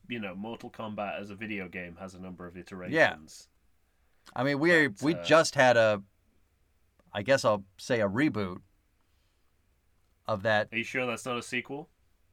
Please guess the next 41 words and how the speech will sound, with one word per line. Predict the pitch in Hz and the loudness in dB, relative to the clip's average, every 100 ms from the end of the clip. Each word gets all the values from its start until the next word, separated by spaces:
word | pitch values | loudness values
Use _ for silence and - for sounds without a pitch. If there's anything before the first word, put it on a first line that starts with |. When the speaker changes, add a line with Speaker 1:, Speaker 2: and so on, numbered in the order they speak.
| _ _ _ - _ | _ _ _ -20 _
Speaker 2:
I | - | 0
don't | 214 202 | 0 2
think | 170 - | 0 0
so. | - 90 73 - _ _ _ _ - | -2 -2 -2 -10 _ _ _ _ -16
Speaker 1:
No, | 95 | -12
I | 90 | -10
don't | 92 87 | -10 -12
think | 92 85 | -16 -18
so | 87 87 | -18 -18
either. | 87 87 - _ _ _ - _ 110 | -18 -20 -20 _ _ _ -20 _ -8
No | 101 98 | -6 -6
one | 92 | -8
has | 92 90 107 | -10 -14 -14
referred | 101 104 95 | -12 -12 -12
to | 101 | -12
it | 95 | -12
that | 90 87 | -12 -12
way. | 98 90 - _ _ _ _ _ _ _ _ _ _ _ _ _ _ _ _ _ _ _ _ | -14 -16 -20 _ _ _ _ _ _ _ _ _ _ _ _ _ _ _ _ _ _ _ _
Speaker 2:
But | 143 139 | 4 6
for | 143 | 6
everybody | 156 156 139 131 | 6 4 4 2
to | 120 | 0
be | 117 135 123 - | -2 -2 -2 -6
as | 113 135 | -8 -8
excited | - 143 135 117 110 | 0 2 2 0 -4
as | 101 | -4
they | 110 101 | -4 -2
were, | 120 151 95 98 | 0 2 2 2
I | |
thought | 104 113 | 2 0
it | 98 | 0
was | 101 | -6
funny | - 135 120 | -4 -4 -2
that | 92 95 | -4 -8
it | 87 | -8
was | 98 98 | -8 -8
still | - 104 101 92 92 _ _ _ _ _ _ _ _ _ _ _ _ _ - _ _ _ - | -4 0 0 0 -6 _ _ _ _ _ _ _ _ _ _ _ _ _ -20 _ _ _ -4
a | 135 | -2
more | 131 160 143 | 2 6 8
polished | 110 - 156 143 98 - - - | 6 4 6 6 4 -2 -8 -10
turd. | - 92 82 - | -6 -4 -6 -14